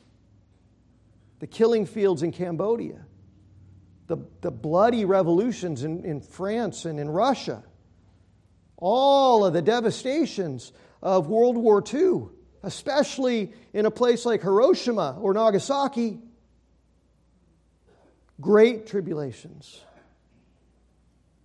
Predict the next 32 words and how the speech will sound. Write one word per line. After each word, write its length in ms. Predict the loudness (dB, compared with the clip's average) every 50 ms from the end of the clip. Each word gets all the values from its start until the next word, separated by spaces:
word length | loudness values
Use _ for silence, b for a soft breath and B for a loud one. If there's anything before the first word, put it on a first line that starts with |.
| _ _ _ _ _ _ -8
And 140 | -4 -4 -4
the 40 | -2
point 280 | -2 -2 0 0 0
is 80 | -2 -2
simply 300 | -2 -4 -4 -4 -2 2
this, 320 | 4 4 4 4 2 -2 -4
that 300 | -4 -2 -2 -4 -8 -6
as 220 | -6 -4 -4 -2
bad 360 | -2 -2 0 2 2 4 4 4
as 120 | 4 2
the 80 | 0 -6
tribulation 760 | -8 -6 -6 -4 0 2 4 4 4 4 2 -2 -4 -2 -2
in 100 | -2 -2
Jerusalem 640 | -2 0 2 2 2 2 0 -2 -2 0 0 2 2
was 360 | 2 2 4 4 2 2 0
in 80 | -4
seventy 500 | -4 -2 -2 -2 0 -2 -2 0 2 2
A 120 | 2 2 2
D, 260 | 0 0 2 2 2
and 80 | 2 0
it 80 | -2
was, 460 | 0 2 4 4 6 6 6 6 4 B B B B B
it 200 | 0 0 2 4
doesn't 420 | 2 4 4 4 4 2 0 -2 -2
fit 420 | -8 -4 2 4 4 4 4 0
Jesus' 560 | -4 -6 -6 -6 -6 -6 -8 -8 -8 -10 -6
words 480 | -4 0 2 2 4 4 2 0 -2 -4
in 100 | -6 -4
verses 320 | -4 -4 -4 -6 -10 -14
twenty-one 420 | -14 -12 -8 -8 -6 -6 -8 -8 -10
and 80 | -12
twenty-two. 520 | -14 -14 -14 -14 -14 -14 -14 -14 -16 -16